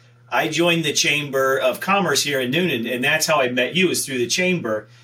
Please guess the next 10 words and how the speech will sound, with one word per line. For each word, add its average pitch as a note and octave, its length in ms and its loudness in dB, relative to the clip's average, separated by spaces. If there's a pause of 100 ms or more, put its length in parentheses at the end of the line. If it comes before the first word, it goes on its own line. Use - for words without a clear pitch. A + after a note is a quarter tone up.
(200)
And D3 280 0
tell C#4 320 2
me C4 140 0
a G#3+ 60 2
little A3+ 300 2
bit G3+ 400 0
about D#3+ 400 2
what E3 340 0
you D3+ 360 -2
do. A#2 520 -2